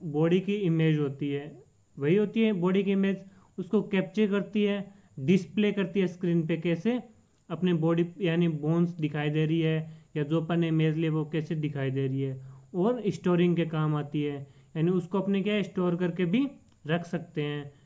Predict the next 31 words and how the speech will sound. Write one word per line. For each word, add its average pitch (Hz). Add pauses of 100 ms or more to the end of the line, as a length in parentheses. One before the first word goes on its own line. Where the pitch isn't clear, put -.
(180)
जैसे 160
कि 190
आज 175
अपन 175
ने 180
इमेज 170
ले 170
ली, 170
कुछ 170
टाइम 170
बाद 165
में 165
अपने 160
को 165
इमेज 151
देखनी, 160
तो 156
वो 151
अपने 151
वो 151
इमेज 170 (300)
देख 143
सकते 135
हैं। 123 (1400)
ये 165
प्रोसेस 175
रहता 175
है 254 (300)
एक्सरे 151
फिल्म 135
का। 131